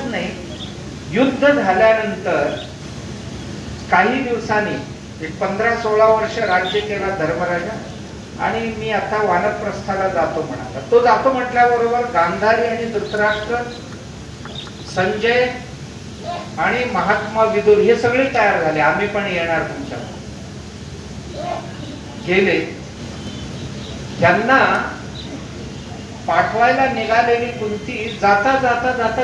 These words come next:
तिनं पण गेली, ती पण गेली त्यांच्याबरोबर. विचारली, "तू कशाला येते? तुमची सेवा कोणी करायची?"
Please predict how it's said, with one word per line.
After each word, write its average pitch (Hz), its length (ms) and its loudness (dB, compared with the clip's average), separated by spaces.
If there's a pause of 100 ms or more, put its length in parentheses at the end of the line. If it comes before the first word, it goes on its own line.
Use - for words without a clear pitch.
(140)
तिनं 262 180 2
पण 294 300 2
गेली, 185 280 2
ती 208 320 -6
पण 254 80 4 (120)
गेली 185 280 2
त्यांच्याबरोबर. - 640 -6
विचारली, 254 520 2
"तू 269 220 -2
कशाला 233 380 0
येते? 196 300 2 (640)
तुमची 190 300 -4
सेवा 202 280 4
कोणी 190 300 -2
करायची?" 156 400 -4